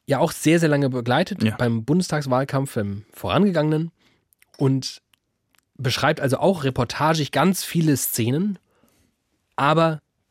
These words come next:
Speaker 1: beschreibt sie auch aus seiner Sicht. Und es gibt dem Ganzen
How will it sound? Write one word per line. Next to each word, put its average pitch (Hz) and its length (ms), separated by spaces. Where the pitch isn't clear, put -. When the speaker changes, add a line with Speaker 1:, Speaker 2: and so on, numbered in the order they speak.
Speaker 1:
beschreibt - 760
sie 120 320
auch 107 200
aus 123 200
seiner 135 380
Sicht. - 340
Und 127 120
es - 180
gibt 214 220
dem 156 160
Ganzen 170 560